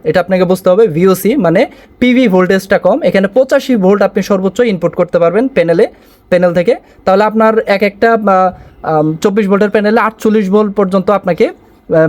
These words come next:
পিভি ভোল্ট দিতে পারে। তাহলে সেক্ষেত্রে আপনি যদি প্যারালাল করেন, তাহলে আটচল্লিশ, আটচল্লিশ কিন্তু আপনার পঁচাশি ভোল্ট ছাড়াই যাচ্ছে। So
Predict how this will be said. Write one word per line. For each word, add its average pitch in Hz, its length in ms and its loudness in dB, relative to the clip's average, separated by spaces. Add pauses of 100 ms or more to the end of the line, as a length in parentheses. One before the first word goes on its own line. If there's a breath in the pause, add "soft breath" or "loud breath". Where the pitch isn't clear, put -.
পিভি 202 200 2
ভোল্ট 170 260 0
দিতে 170 200 0
পারে। 147 200 0
তাহলে 185 260 0
সেক্ষেত্রে 208 320 -2
আপনি 202 180 -2
যদি 190 160 0
প্যারালাল 220 420 2
করেন, 175 280 0
তাহলে 185 160 0
আটচল্লিশ, 196 440 -2
আটচল্লিশ 190 400 0
কিন্তু 185 260 0
আপনার 214 280 0
পঁচাশি 220 360 -2
ভোল্ট 175 200 0
ছাড়াই 202 260 -2
যাচ্ছে। 135 300 0
So 226 280 0